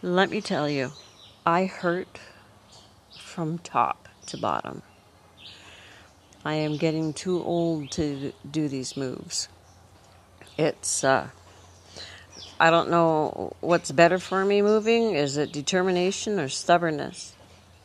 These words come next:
I had a one-on-one fight with a barbecue yesterday. I think it weighs a hundred, hundred and fifty pounds.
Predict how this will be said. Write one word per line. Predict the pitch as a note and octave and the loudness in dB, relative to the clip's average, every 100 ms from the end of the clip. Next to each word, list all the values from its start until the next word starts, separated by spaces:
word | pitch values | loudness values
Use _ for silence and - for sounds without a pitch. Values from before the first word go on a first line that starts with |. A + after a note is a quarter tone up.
| - - | -16 -4
I | D#3 | -2
had | F3 F3 | 0 2
a | D3+ - C3+ | 2 2 0
one-on-one | C#3+ F3+ F3 D#3+ E3+ F3 | 0 2 2 2 2 0
fight | E3 F3+ F3+ | 2 2 2
with | D#3 D3+ | -2 0
a | C#3 | 0
barbecue | - E3 F3+ F3 E3 - C#3 - _ - - - - - - - - | 4 8 8 6 -2 -4 -6 -8 _ -20 -20 -20 -20 -20 -18 -18 0
yesterday. | E3 D#3 - - B2+ C#3 | 4 4 4 -4 -2 -2
I | |
think | D#3 G3 F3 | 0 -2 0
it | F3 | 0
weighs | D#3+ E3+ E3 E3 D#3 - - - - - - - - - - - - - - | 4 6 6 4 0 -4 -8 -20 -20 -20 -20 -20 -20 -20 -20 -20 -20 -14 -8
a | |
hundred, | F3 F3 D#3+ D#3+ | 0 2 2 0
hundred | E3+ E3 | 0 0
and | D#3 | -2
fifty | - D3+ F3 | -4 -10 -10
pounds. | - D3 C#3+ C#3+ - - | -2 0 0 -6 -12 -14